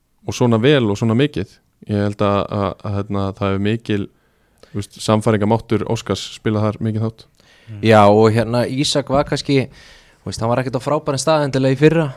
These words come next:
Speaker 3: þú veist, hann,
Speaker 1: Nei.
Speaker 3: eins og hefur verið fjallað um og, þú veist, hann var líka, hérna, þú veist, skap mikill í leikjum og var að, þú veist, í einhver svona,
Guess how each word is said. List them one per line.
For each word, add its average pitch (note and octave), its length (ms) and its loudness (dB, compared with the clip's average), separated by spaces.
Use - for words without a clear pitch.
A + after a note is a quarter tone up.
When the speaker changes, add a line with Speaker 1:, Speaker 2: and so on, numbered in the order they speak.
Speaker 3:
þú B2 100 -6
veist, - 160 -10
hann, G2 160 0
Speaker 1:
Nei. C3 80 0
Speaker 3:
eins B2 140 -4
og C3 100 -4
hefur C3 160 -2
verið C3 220 -4
fjallað C#3 300 -2
um C3+ 120 -2
og, A#2 100 -2
þú A#2+ 80 -2
veist, A2 140 -8
hann B2 100 -6
var B2 140 -6
líka, B2+ 320 -6
hérna, B2 300 -8
þú A2 140 -4
veist, - 180 -8
skap - 560 -4
mikill B2 400 -4
í B2 80 0
leikjum B2+ 480 -2
og G#2+ 160 -6
var A#2 160 -6
að, - 180 -12
þú A2 160 -12
veist, - 240 -10
í A#2 100 -6
einhver B2+ 220 -4
svona, B2+ 240 -4